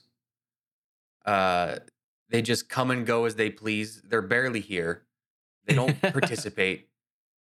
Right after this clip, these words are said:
Speaker 1: They, they don't feed me. The box feeds me. They don't clean. The, the box, there's a box that cleans.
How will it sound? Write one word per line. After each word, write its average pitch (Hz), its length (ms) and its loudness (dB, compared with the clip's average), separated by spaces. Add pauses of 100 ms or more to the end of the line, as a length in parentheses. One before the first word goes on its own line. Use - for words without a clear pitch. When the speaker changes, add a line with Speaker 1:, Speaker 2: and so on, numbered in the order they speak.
(120)
Speaker 1:
They, 95 560 0
they 110 140 2
don't 131 260 0
feed 117 180 -2
me. 107 200 0
The 98 180 -6
box 113 340 0
feeds 92 320 -6
me. 90 220 -4
They 110 160 0
don't 120 180 0
clean. 98 420 -4
The, 90 400 0
the 101 140 -6
box, 98 580 -2
there's 104 160 0
a 101 40 -8
box 107 320 0
that - 120 -12
cleans. 92 500 -2